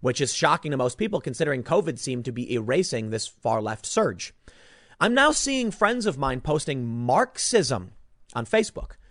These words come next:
which is surprising. But what have we seen from Republicans?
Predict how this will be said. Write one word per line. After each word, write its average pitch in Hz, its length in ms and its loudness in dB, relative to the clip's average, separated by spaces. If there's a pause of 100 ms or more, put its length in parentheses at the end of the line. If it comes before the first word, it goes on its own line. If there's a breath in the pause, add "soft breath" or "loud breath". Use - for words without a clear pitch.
(140)
which 123 180 -4
is 131 80 -4
surprising. 180 540 -2 (840)
But - 100 0
what 185 140 6
have 226 80 2
we 247 100 -2
seen 190 240 -2
from 147 140 -4
Republicans? - 640 -4